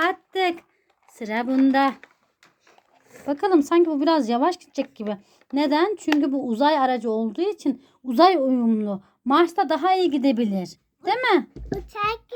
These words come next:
Speaker 2: istiyorum.
Speaker 1: Ha, buralarını açalım, panellerini. Tamam, hadi bakalım.
Speaker 2: Burası
Speaker 1: Geliyor, geliyor. Otur yerine sen.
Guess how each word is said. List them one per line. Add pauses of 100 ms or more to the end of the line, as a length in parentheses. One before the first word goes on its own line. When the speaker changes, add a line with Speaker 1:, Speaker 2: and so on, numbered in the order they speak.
Speaker 2:
istiyorum. (300)
Speaker 1:
Ha,
buralarını
açalım,
panellerini. (300)
Tamam,
hadi
bakalım.
Speaker 2:
Burası
Speaker 1:
Geliyor,
geliyor. (440)
Otur
yerine
sen.